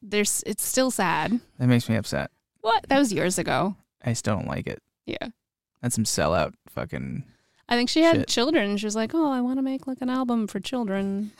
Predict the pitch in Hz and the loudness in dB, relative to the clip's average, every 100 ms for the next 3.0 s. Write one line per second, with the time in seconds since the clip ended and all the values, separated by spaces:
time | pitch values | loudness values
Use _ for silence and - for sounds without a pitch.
0 | - 494 - 214 220 208 - _ _ - | -12 -6 -2 0 0 -2 -12 _ _ -6
1 | 226 226 220 214 208 220 - 214 202 180 | -4 0 0 0 0 -2 -2 -2 -2 -2
2 | 208 208 202 220 254 302 - 208 196 - | -2 -2 -2 -4 -6 -6 -6 -4 -2 -6